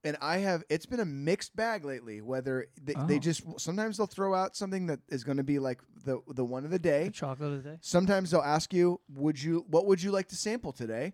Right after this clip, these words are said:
Speaker 2: Hmm.
Speaker 1: Other times they're like, "Oh, you're ordering four of these. Here's another one."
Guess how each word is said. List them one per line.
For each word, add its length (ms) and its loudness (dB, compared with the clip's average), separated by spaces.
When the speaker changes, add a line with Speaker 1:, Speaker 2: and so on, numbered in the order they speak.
Speaker 2:
Hmm. 140 -4
Speaker 1:
Other 160 4
times 340 -2
they're 100 -2
like, 280 -2
"Oh, 320 4
you're 240 2
ordering 580 0
four 500 2
of 240 -6
these. 460 -4
Here's 320 -2
another 340 -2
one." 280 -6